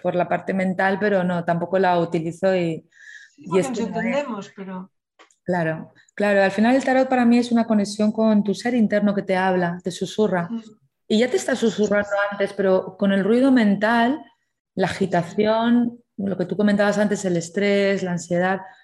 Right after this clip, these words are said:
Speaker 1: no escuchamos, escuchamos esa voz egoica fuerte que, claro, que grita tanto, es tan
Speaker 2: Claro.
Speaker 1: poderosa que, claro, ¿cómo vamos a escuchar el susurro del alma?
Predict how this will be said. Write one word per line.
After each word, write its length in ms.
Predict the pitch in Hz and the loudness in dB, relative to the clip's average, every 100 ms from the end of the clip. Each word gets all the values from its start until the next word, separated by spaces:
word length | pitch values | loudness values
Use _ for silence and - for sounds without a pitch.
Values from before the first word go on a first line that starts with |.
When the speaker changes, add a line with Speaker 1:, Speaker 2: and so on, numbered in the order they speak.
| _ | _
Speaker 1:
no 500 | 196 208 247 - - | 2 4 2 -2 -2
escuchamos, 600 | 226 - 196 180 254 240 | -2 -2 -4 -2 0 2
escuchamos 400 | 214 202 208 226 | 2 0 -2 0
esa 200 | 226 240 | 0 0
voz 260 | 220 226 226 | 2 0 0
egoica 420 | 220 214 214 214 | 0 2 2 0
fuerte 440 | 208 - 226 - 190 | -2 0 0 0 -2
que, 100 | 180 | -2
claro, 240 | 190 214 | 0 0
que 80 | 175 | 0
grita 400 | 165 175 202 240 | 0 0 2 2
tanto, 520 | 240 277 277 233 262 - - - - | 2 4 6 4 2 -2 -14 -18 -20
es 80 | - | -6
tan 160 | 226 220 | 0 2
Speaker 2:
Claro. 120 | 226 | 4
Speaker 1:
poderosa 400 | 233 226 226 277 | 2 2 0 -2
que, 160 | 277 196 | -2 -2
claro, 240 | 214 269 240 | 0 0 2
¿cómo 180 | 220 | 2
vamos 160 | 262 269 | 4 2
a 40 | 240 | 0
escuchar 360 | 226 226 226 | -2 -2 0
el 80 | 226 | 0
susurro 460 | 220 214 - 202 196 | 0 -2 0 2 2
del 140 | 185 | 2
alma? 420 | 226 277 190 165 | 2 4 2 0